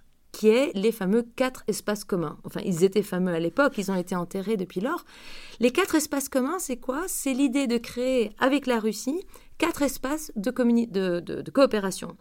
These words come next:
Un, un premier espace de coopération dans le domaine économique, un deuxième espace dans le domaine de la sécurité, un troisième espace dans le domaine, euh, de la justice et des affaires intérieures et,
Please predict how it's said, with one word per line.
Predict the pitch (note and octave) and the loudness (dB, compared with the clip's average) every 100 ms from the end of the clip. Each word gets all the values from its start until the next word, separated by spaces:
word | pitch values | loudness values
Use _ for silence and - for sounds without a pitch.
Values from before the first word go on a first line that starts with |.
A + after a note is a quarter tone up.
| - - - - - - - - | -20 -20 -20 -20 -20 -20 -10 -2
Un, | G#3 G3 F#3 F#3 - - - - - - _ _ _ _ _ | 0 2 0 -2 -6 -12 -20 -20 -20 -20 _ _ _ _ _
un | G3+ G3 | -2 2
premier | A#3 B3+ A#3+ | 4 4 4
espace | A#3 B3 A3 | 2 2 2
de | |
coopération | G3+ G#3 G3 F#3+ F#3+ | 2 -2 -2 -4 -2
dans | F3 | -4
le | D#3+ | -2
domaine | D#3 D#3 - - | -4 -6 -6 -2
économique, | F#3+ E3+ G3 C4+ F#4+ - - - - - | 0 0 2 0 0 -6 -18 -20 -18 -4
un | G#3+ | 0
deuxième | A3 A#3 A3+ | 2 2 2
espace | A3+ A3 A#3 A3+ | 2 0 -2 -2
dans | F#3+ | -2
le | F3+ | -2
domaine | F3 F3+ E3+ | -2 -2 -4
de | |
la | D3 | -8
sécurité, | - A3 - F#3 F#3+ A#3+ E4+ - - - - - | -4 -4 -2 -4 -2 0 0 -2 -20 -20 -12 -2
un | G#3 | -2
troisième | G#3 D4 C#4 B3+ B3 | 2 4 4 4 0
espace | A3+ - B3+ G#3+ | -2 -4 -2 -2
dans | G3 | -2
le | G3 | -2
domaine, | G3 G3+ G#3+ A3+ A3 A3+ - | 0 2 2 2 0 -2 -4
euh, | F3+ F3 | -2 0
de | E3+ | 0
la | G3+ G3+ | 0 0
justice | A3 A#3 C4+ A3+ | -2 -4 -4 -2
et | |
des | G3 G3 | 0 0
affaires | G3 G#3+ F#3+ | -2 -2 -2
intérieures | F#3 F#3+ F#3 C#4 F4+ - - | -4 -4 -2 -2 -4 -8 -4
et, | B3 C#4 | 0 0